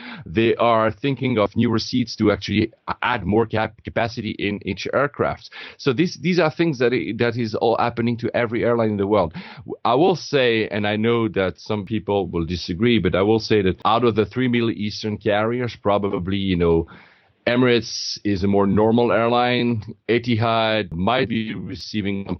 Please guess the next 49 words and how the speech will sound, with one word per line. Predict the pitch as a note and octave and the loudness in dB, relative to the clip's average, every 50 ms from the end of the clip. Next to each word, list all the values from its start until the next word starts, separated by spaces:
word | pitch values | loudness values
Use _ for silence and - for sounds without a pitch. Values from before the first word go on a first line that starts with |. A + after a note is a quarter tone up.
| - | -12
some | - - - F#2 F2 | -12 -6 -6 -4 -4
subsidies, | - - G#2+ F2 - - G#2 F#2 F#2 F#2+ F#2 - | -2 -2 -4 -4 -2 -4 -4 -2 -2 -2 -4 -4
clearly. | _ - G#2 G2+ G2 G2 G2+ G2+ F#2+ G2 - - - - - - - | _ 0 2 2 4 4 2 2 0 -2 -8 -16 -20 -20 -14 -6 -2
And | - F#2+ F#2+ F#2 F#2+ F#2+ F#2+ F2 | 0 0 2 2 2 2 0 0
Qatar | - - - A2+ A#2+ | 0 -2 0 0 2
Airways, | F#2 G#2 A2 A2 G#2 G2+ F#2+ F#2 F#2 F2+ F2 F#2 | 2 2 2 2 2 4 4 4 2 2 0 -4
it, | F2+ - | -6 -6
it's | F#2 F2+ - | -6 -4 -4
a | F2+ | -2
big | D#2+ G#2+ - | -2 -2 -2
question | - - A#2 G#2+ - - G2 F#2 | -2 -2 -2 -2 -2 -2 0 0
mark. | F2 E2 D2+ D2+ - - - | 2 2 0 0 -2 -6 -6
You | F#2 E2+ | -2 0
know, | D#2+ D#2 | 0 0
how | D#2 E2 F2+ F#2+ F#2 F2 | 2 2 0 0 -2 -2
you, | F2 F2+ F2+ E2+ D#2+ - - | -2 0 0 0 0 -2 -2
how | F2+ | 0
much | A2 G2+ - - | 0 0 0 0
subsidies | - A2 - - G2 F#2+ F#2+ E2 | -2 -2 -2 -4 -6 -6 -6 -4
are | F#2+ | -4
they | E2+ E2+ | -4 -4
getting? | D#2 D2 G2 F#2+ E2+ D#2+ D#2 - - - _ | -2 0 0 0 0 -2 -4 -6 -10 -10 _
But | - F#2+ | -2 0
now | A2 A#2+ | 0 0
they're | A2 F#2 | 0 -2
suffering | F2 - G2+ - - F#2+ F2 | -2 -4 -6 -4 -2 -4 -4
for | F2 - - - | -4 -2 -2 -2
other | F2+ E2+ F2 D#2+ | 0 0 0 -2
reasons. | D#2+ F2 F2 E2 E2+ E2 D#2+ - - - - - _ | -2 -4 -4 -4 -4 -6 -6 -8 -14 -20 -20 -14 _
If | - E2+ D#2+ | -6 -4 -2
anybody | - F#2 F#2 E2 F2 E2+ E2 E2 | 0 2 2 2 2 2 2 2
has, | D#2+ E2+ E2 - | 2 0 -2 -4
has | - F2+ - | -6 -6 -4
seen | - G2 F2+ | -2 0 0
the | D2+ E2 | 2 2
news, | E2 F2+ F#2+ F#2 F2+ E2+ D#2+ - - - - _ - | 4 4 4 4 4 2 0 -4 -10 -20 -20 _ -2
they | - E2 | 0 2
might | F#2 F#2+ F#2 F2 D2+ | 2 2 0 0 0
be | D#2 F#2 F#2 E2 | 0 0 0 2
getting | C#2+ F#2 F2 F2 F2+ E2+ | 0 0 0 2 2 2
in | E2+ E2 | 2 2
a, | E2+ B1+ | 0 0
in | C2+ F2+ | 0 0
a | F2 | 2
rough | E2+ F2+ E2+ - | 2 0 0 0
patch. | - F#2 E2+ - - | -2 -4 -2 0 0
So | B2 | 0
this | A2 C#3 F3 - | 0 0 -2 -2
is, | F#3+ E3+ - | -2 -6 -6